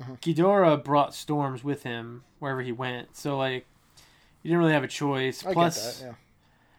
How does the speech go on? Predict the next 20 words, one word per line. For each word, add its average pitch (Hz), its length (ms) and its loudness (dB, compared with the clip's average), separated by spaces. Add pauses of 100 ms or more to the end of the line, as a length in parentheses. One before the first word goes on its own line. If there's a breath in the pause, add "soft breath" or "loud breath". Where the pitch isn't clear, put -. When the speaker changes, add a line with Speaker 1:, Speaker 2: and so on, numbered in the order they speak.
(120)
Speaker 2:
maybe 175 160 0
it 170 40 4
was - 120 -2
cheaper 160 420 -2
to 151 80 0
do 156 160 0
it 151 40 0
on 139 100 0
a 120 60 -4
budget. 143 480 0
Yeah, 175 260 4
it - 60 4
would've 165 120 2
been 147 120 -2
cooler 151 420 2
more 139 340 -2
during 135 200 -4
the 120 60 -6
daytime, 143 500 -4
but 135 260 -6